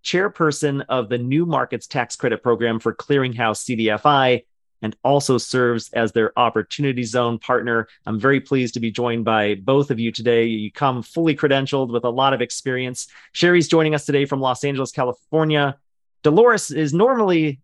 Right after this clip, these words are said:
based in Los Angeles, but today joins us from the road in Louisville, North Carolina. Sherry,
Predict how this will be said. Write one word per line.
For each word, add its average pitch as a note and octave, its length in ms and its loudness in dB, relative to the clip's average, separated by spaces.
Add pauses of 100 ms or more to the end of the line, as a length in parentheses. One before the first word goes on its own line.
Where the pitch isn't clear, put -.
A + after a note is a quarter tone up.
based D3 360 -2
in C#3+ 100 -4
Los C3+ 260 -2
Angeles, C#3 300 -4
but A#2+ 180 -8
today C3 280 0
joins C3 340 0
us B2 340 0 (200)
from C3 140 -2
the A#2+ 100 0
road D#3+ 480 4
in C3 200 -2
Louisville, C3 880 -2
North C3 320 -4
Carolina. C3 680 0 (360)
Sherry, F3 600 0